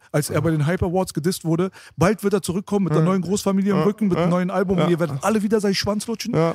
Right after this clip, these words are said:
Speaker 1: Wer hatte
Speaker 2: bestimmt.
Speaker 1: recht?
Speaker 2: Ich bin, meinst du, er kommt zurück jetzt definitiv?
Speaker 1: Er ist
Speaker 2: Er ist
Speaker 1: zurück.
Speaker 2: zurück?
Speaker 1: Wir reden gerade
Speaker 2: Äh,
Speaker 1: über ihn,
Speaker 2: ist
Speaker 1: alle
Speaker 2: schon
Speaker 1: reden gerade über
Speaker 2: offiziell,
Speaker 1: ihn.
Speaker 2: wer ihn bewacht?
Speaker 1: Das ist mir egal, aber C C N vier kommt raus.
Speaker 2: Ja.
Speaker 1: Video ist draußen.
Speaker 2: Mit Animus,
Speaker 1: Der Hype
Speaker 2: wa?
Speaker 1: ist real.
Speaker 2: Mit
Speaker 1: Der Hype,
Speaker 2: Animus,
Speaker 1: ja
Speaker 2: wa?
Speaker 1: klar, hast du ja
Speaker 2: Und jetzt
Speaker 1: gesehen.
Speaker 2: wird Flair wahrscheinlich
Speaker 1: Hast du
Speaker 2: die
Speaker 1: nicht Ronin gesehen?
Speaker 2: Doch, na klar.
Speaker 1: Ja.
Speaker 2: Was eine Fotze mit Leuten kommt.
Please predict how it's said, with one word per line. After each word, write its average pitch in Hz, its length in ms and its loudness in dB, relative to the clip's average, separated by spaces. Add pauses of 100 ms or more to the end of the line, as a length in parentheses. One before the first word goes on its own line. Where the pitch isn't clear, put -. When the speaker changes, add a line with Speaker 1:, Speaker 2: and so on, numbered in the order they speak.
Speaker 1:
Wer 165 180 2
hatte 156 120 0
Speaker 2:
bestimmt. 156 200 -2
Speaker 1:
recht? - 240 -10 (440)
Speaker 2:
Ich 151 140 0
bin, 160 140 -2
meinst 180 220 0
du, 214 40 4
er 196 60 0
kommt 208 240 -2
zurück 220 240 0
jetzt 226 180 -2
definitiv? 208 300 2
Speaker 1:
Er 214 60 4
ist 220 180 -2
Speaker 2:
Er 180 100 2
ist 123 100 0
Speaker 1:
zurück. - 20 0
Speaker 2:
zurück? 208 260 2 (320)
Speaker 1:
Wir 180 160 2
reden 220 220 2
gerade 202 200 0
Speaker 2:
Äh, 165 40 4
Speaker 1:
über 180 120 2
ihn, 190 160 0
Speaker 2:
ist - 100 -10
Speaker 1:
alle 196 120 4
Speaker 2:
schon 202 100 2
Speaker 1:
reden 208 140 4
gerade 214 140 4
über - 80 4
Speaker 2:
offiziell, 214 340 4
Speaker 1:
ihn. 202 60 -4
Speaker 2:
wer 233 140 2
ihn 220 120 0
bewacht? 214 340 0 (500)
Speaker 1:
Das 156 160 -2
ist 196 80 0
mir 220 220 4
egal, 202 360 2
aber 143 220 0
C 190 140 0
C 196 120 -2
N 170 160 0
vier 214 180 2
kommt 131 240 -6
raus. 131 80 -4
Speaker 2:
Ja. 147 280 0
Speaker 1:
Video 180 360 2
ist 127 140 -6
draußen. 147 420 -2
Speaker 2:
Mit 190 140 2
Animus, 175 360 4
Speaker 1:
Der 131 100 2
Hype 202 60 2
Speaker 2:
wa? 160 100 6
Speaker 1:
ist 233 160 -2
real. 165 280 0 (380)
Speaker 2:
Mit 185 160 0
Speaker 1:
Der - 80 0
Hype, 180 80 4
Speaker 2:
Animus, 170 200 2
Speaker 1:
ja 151 60 2
Speaker 2:
wa? 156 40 0
Speaker 1:
klar, 196 180 0
hast 147 120 -2
du 156 40 0
ja 151 40 2
Speaker 2:
Und 160 60 2
jetzt 190 100 4
Speaker 1:
gesehen. 175 160 2
Speaker 2:
wird 220 100 2
Flair 208 300 2
wahrscheinlich 214 460 0
Speaker 1:
Hast 147 120 -2
du - 40 2
Speaker 2:
die - 40 4
Speaker 1:
nicht 180 100 -2
Ronin 196 340 2
gesehen? 190 220 -2
Speaker 2:
Doch, 202 260 2
na 156 80 0
klar. 170 340 2
Speaker 1:
Ja. 190 240 -10
Speaker 2:
Was 151 180 2
eine 185 100 0
Fotze 180 320 2
mit 180 160 2
Leuten 196 320 2
kommt. 135 440 0